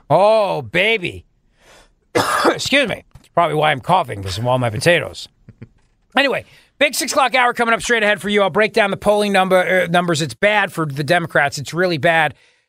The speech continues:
And that's according to Democrats and the far right-wing New York Times. So is that what this is all about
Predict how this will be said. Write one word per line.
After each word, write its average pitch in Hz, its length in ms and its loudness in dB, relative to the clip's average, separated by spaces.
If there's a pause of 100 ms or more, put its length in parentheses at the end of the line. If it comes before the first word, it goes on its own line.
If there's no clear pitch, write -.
(360)
And 185 160 0
that's 233 200 -2
according 220 340 -2
to 208 80 -4
Democrats 180 600 2
and 170 180 0
the 160 60 0
far 196 340 2
right-wing 175 460 2
New 160 80 0
York 151 180 0
Times. 139 380 0
So 170 160 0
is 143 140 -2
that 294 220 4
what 330 140 0
this 285 220 -2
is 247 100 0
all 254 180 4
about 240 400 4